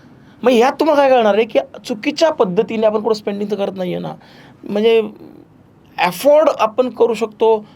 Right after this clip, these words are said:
का नाही करू शकतो किंवा काय एक्सेस कुठं पैसे, अ, समजा उदाहरण घ्या की एखाद्या ठिकाणी समजा शंभर रुपये आपण खर्च करतोय,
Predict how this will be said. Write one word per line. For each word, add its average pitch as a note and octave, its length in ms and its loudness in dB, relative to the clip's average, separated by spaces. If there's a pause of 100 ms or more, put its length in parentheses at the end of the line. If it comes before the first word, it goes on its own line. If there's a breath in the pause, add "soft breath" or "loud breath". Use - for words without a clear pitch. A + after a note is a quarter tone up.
(120)
का - 60 -10
नाही E3+ 240 -4
करू G3 180 -6
शकतो F#3+ 460 -10
किंवा F3+ 160 -2
काय F3+ 300 -4 (340 loud breath)
एक्सेस F#3 260 -10
कुठं F#3+ 140 -6
पैसे, F3 240 -6 (320 loud breath)
अ, F3 180 2
समजा G3+ 300 0
उदाहरण G3+ 400 2
घ्या F3+ 180 2 (440 soft breath)
की F#3 120 -2
एखाद्या G3+ 280 0
ठिकाणी G3 280 -6
समजा F#3 420 0 (460 soft breath)
शंभर F#3 260 -4
रुपये G3 140 -2
आपण F#3+ 120 -12
खर्च E3+ 180 -8
करतोय, C#3+ 420 -4